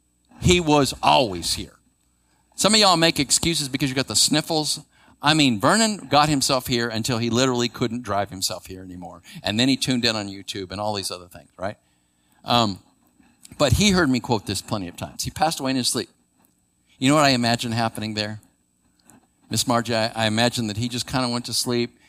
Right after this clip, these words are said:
you know, and he'd been dealing with all of this stuff and, you know, could hardly, uh, you know, be what he wanted to be. He was just tired and whatever. And I imagine Vernon waking up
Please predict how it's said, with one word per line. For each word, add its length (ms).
you 100
know, 80
and 100
he'd 120
been 100
dealing 340
with 120
all 320
of 60
this 160
stuff 540
and, 160
you 80
know, 80
could 180
hardly, 540
uh, 180
you 160
know, 120
be 180
what 180
he 60
wanted 240
to 60
be. 280
He 60
was 120
just 220
tired 480
and 100
whatever. 500
And 120
I 80
imagine 380
Vernon 320
waking 360
up 200